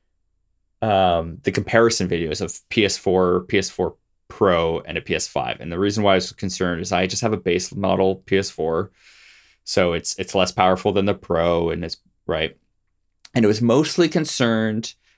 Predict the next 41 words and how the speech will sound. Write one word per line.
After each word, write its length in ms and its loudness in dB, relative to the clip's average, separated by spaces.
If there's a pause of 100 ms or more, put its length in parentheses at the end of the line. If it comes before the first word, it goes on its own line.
(280)
about 1040 2 (380)
the 80 0
performance 680 2
and 140 0
what 180 0
kind 160 0
of 60 -2
hit 240 -4
I 80 0
would 160 -4
take 280 -4
on 140 0
it. 240 -4 (600)
I, 180 -6
I 40 -2
wasn't 380 2 (300)
overly 340 6
concerned 480 2
because 220 -4
Sony's 260 0
been 220 -2
pretty 220 0
good 180 0
about 360 0
making 260 -4
sure. 500 -4
But 100 4
again, 300 2
this 160 -2
is 80 -2
a 40 -2
game 220 0
that 80 -2
was 140 -6
released 460 -4
or 120 0
announced 380 0
for 100 -2
P 140 -2
S 120 0
five 380 0